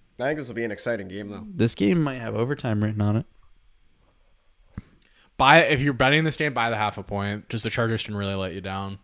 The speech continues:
Speaker 3: Just buy it to six. If you're betting five and a half, just buy the half point to six.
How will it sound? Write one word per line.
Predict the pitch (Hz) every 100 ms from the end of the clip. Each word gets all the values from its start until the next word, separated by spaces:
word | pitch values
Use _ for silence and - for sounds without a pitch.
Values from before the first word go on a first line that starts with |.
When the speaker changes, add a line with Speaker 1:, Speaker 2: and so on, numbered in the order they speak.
| -
Speaker 3:
Just | 98
buy | - 104
it | 98
to | 92
six. | - 95 98 -
If | 104
you're | 107
betting | 117
five | 117 110
and | 104
a |
half, | 98 95
just | - 92 -
buy | 92
the | 92
half | 90 90
point | 95 90
to | 90
six. | - 98 95 -